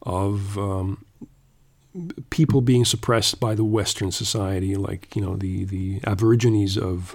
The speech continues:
of America, the, the true Indians who were there first and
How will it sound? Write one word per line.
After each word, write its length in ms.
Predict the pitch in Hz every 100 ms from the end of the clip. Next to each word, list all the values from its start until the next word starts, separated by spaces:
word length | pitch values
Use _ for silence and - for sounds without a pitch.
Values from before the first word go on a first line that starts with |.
| -
of 120 | 90
America, 420 | 90 98 98 101
the, 140 | 90 92
the 200 | 107 110
true 300 | - 139 120
Indians 460 | 131 120 104 107 - - - - - - _
who 100 | -
were 240 | 110 120 123
there 240 | 120 110 - -
first 640 | - 160 135 - - - -
and 440 | - 110 104 98